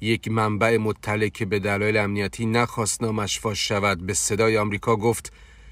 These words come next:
مهرداد بختیاری که در تاریخ دهم آبان ماه سال جاری توسط نیروهای امنیتی بازداشت و به بند اطلاعات سپاه زندان رجای شهر منتقل شده بود،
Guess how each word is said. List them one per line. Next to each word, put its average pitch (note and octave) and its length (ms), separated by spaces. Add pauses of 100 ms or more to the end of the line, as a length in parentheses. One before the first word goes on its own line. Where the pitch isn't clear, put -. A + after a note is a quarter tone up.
(180)
مهرداد A2 440
بختیاری G#2+ 640
که A#2 140
در G#2 220
تاریخ A2 480
دهم A2 460
آبان G#2+ 340
ماه G#2+ 200
سال G#2 320
جاری A#2+ 540 (460)
توسط B2+ 500
نیروهای G#2 460
امنیتی G#2 500
بازداشت G#2+ 680
و G2+ 140
به G2 140
بند G#2 300
اطلاعات G#2+ 520
سپاه G#2 440
زندان G#2+ 440
رجای G#2+ 400
شهر G2 300
منتقل G2 440
شده G#2 320
بود، A#2+ 280